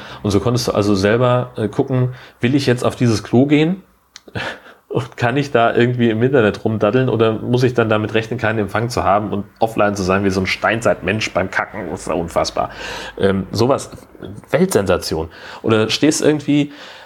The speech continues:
irgendwo im Gang und dann auf einmal hörst du von irgendwo die Tetris-Melodie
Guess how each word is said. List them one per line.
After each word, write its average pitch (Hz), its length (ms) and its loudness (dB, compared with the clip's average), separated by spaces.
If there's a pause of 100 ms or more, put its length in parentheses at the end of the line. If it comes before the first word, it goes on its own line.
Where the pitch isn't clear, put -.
(400)
irgendwo 135 560 0
im 123 120 2
Gang 139 280 0
und 127 120 0
dann 131 260 0
auf 123 160 0
einmal 143 260 2
hörst 131 220 2
du 117 60 -2
von 127 180 -4
irgendwo 143 360 0
die 123 120 -2
Tetris-Melodie 107 1080 -2